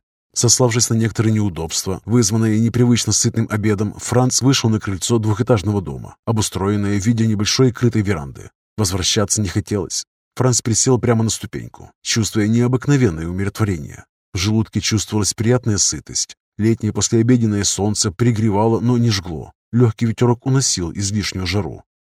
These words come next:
Проб достал из кармана книгу, найденную в трамвае пару недель назад.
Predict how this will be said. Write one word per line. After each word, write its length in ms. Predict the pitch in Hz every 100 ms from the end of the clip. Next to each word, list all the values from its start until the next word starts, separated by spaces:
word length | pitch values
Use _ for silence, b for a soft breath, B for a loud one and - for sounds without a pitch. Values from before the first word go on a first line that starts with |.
| -
Проб 260 | 104 104 101
достал 320 | 104 - 131
из 100 | -
кармана 320 | 117 113 107
книгу, 460 | - 78 67 57 - -
найденную 460 | 110 110 110 107
в 80 | -
трамвае 420 | 101 92 107 107
пару 220 | 95 123
недель 300 | 117 107 107
назад. 440 | 101 92 - -